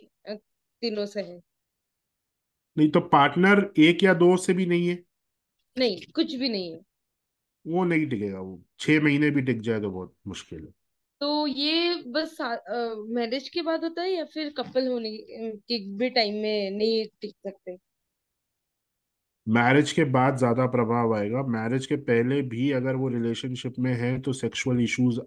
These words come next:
Speaker 2: आएंगे दोनों के बीच में, लेकिन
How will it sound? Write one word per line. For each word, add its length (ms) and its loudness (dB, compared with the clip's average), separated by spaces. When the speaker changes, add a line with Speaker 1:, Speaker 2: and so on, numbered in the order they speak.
Speaker 2:
आएंगे 320 0
दोनों 260 -2
के 120 -8
बीच 340 -10
में, 60 -20
लेकिन 440 4